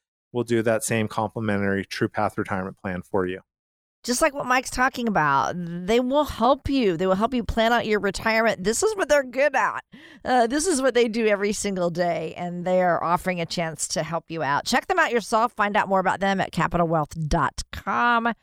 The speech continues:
Speaker 2: That's capital wealth dot com, and we just thank you so much for joining us. This is Retire Right Radio with Mike Stevens of Capital Wealth Advisors. I'm Lou Ann Fulmer. So we're talking about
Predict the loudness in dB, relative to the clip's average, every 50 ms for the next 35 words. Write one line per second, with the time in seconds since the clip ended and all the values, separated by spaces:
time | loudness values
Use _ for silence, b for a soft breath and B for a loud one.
0 | _ _ _ -2 0 0 0 0 0 0 0 2 2 0 0 0 2 2 0 0
1 | 0 0 0 0 0 -2 -2 0 0 0 0 0 -2 -4 -4 -4 -4 -4 -6 -2
2 | 0 0 0 2 0 0 0 2 2 0 0 -2 -4 -4 0 2 2 2 2 2
3 | 2 2 0 -2 -4 -8 _ _ _ _ _ -8 -6 -4 -4 -4 -6 -8 -8 -4
4 | -2 0 2 2 2 0 0 0 -2 -2 -2 -6 -10 -4 0 0 2 2 2 2
5 | 2 2 2 0 0 0 0 0 -2 -4 -6 -6 -4 -4 -4 -4 -6 -6 -8 -8
6 | -2 2 4 4 4 4 4 2 2 4 2 2 2 0 -2 0 0 2 2 0
7 | -2 -4 -6 -4 -4 -4 -4 -4 -4 -4 -4 -4 -6 -8 -8 -6 -6 -6 -6 -8
8 | -10 -12 -16 _ _ _ _ _ _ _ _ _ _ _ -2 0 2 2 2 2
9 | 2 2 0 0 2 0 0 0 2 2 2 4 4 4 4 2 0